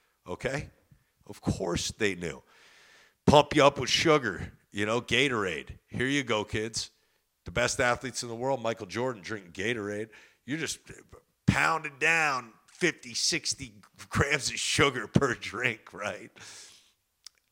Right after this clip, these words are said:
They knew. Sugar is an addictive product. It is literally a drug, okay?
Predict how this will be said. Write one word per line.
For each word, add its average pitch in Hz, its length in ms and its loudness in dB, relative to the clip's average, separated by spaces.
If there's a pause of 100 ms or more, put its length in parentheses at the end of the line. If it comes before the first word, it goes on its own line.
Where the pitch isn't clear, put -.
They 214 240 4
knew. 254 340 0 (880)
Sugar 208 540 4
is 143 240 -2
an 160 80 -2
addictive 147 560 -4
product. 160 560 4 (380)
It 139 200 -4
is 143 600 0 (2000)
literally 139 880 0
a 127 120 2
drug, 151 500 2 (960)
okay? 143 420 -2